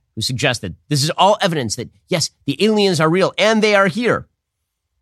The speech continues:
Okay, well, according to the New York Times, even by the extraordinary standards of contemporary political theater, Wednesday's House Oversight Subcommittee hearing on U F Os stood out.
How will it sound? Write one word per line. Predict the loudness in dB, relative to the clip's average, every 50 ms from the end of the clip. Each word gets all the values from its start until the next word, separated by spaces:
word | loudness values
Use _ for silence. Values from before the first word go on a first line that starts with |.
| _ _ -4
Okay, | -2
well, | 0 0 0 -2 0 -2
according | -2 0 2 2 2 2 0 -2 -4
to | -4 -2
the | -2 0
New | 2 2
York | 0 0 2
Times, | 0 0 0 -2 -6 -10 -8 -4
even | -2 0 0
by | 0 0
the | 0 -2
extraordinary | -4 -4 -2 0 0 2 2 2 0 0
standards | -2 -2 -2 -2 -2 -2 -6
of | -6 -4
contemporary | -4 -2 0 0 0 0 0 -2 -2
political | -2 -4 -4 -4 -4 -4 -6
theater, | -6 -4 -4 -4 -2
Wednesday's | 0 0 0 0 -2 -2 -4 -4 -4
House | -4 -6 -6 -4 -4
Oversight | -4 -4 -4 -4 -4 -6 -4
Subcommittee | -4 -4 -2 -2 -2 -2 -2 -2
hearing | -4 -4 -2 -2
on | -2 -2 -2
U | -2 -2
F | -2 -2
Os | -4 -4 -4
stood | -6 -4 -4
out. | -2 -2 -4 -6